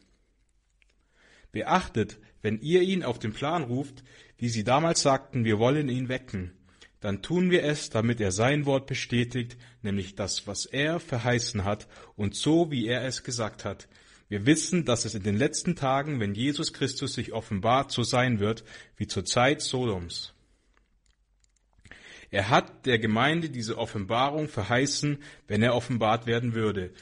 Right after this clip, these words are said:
Zweifelt also nicht und fürchtet euch nicht. Er ist derselbe gestern, heute und in Ewigkeit. Einmal sprach ich darüber, wie erhaben er ist.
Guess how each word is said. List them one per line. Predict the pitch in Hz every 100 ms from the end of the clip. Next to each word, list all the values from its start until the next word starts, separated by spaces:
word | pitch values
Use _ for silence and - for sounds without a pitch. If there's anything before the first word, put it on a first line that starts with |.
| - -
Zweifelt | - 117 143 - 170
also | 117 110 -
nicht | 104 143 156 -
und | 110 -
fürchtet | - 147 147 147
euch | 143 131
nicht. | 120 98 - - - - -
Er | 113 117
ist | 113 -
derselbe | 98 123 151 156 156
gestern, | 127 127 - 135 131 113
heute | 120 120 131 -
und | 113 117
in | 117 110
Ewigkeit. | 107 110 113 - 107 90 - - _ _ _ _ _ _ _ _ _ _ - _ _
Einmal | 123 156 175 165
sprach | - 131 135
ich | 123 120
darüber, | 107 117 117 127 104
wie | 107
erhaben | 104 98 131 147 156 131
er | 127
ist. | 113 - -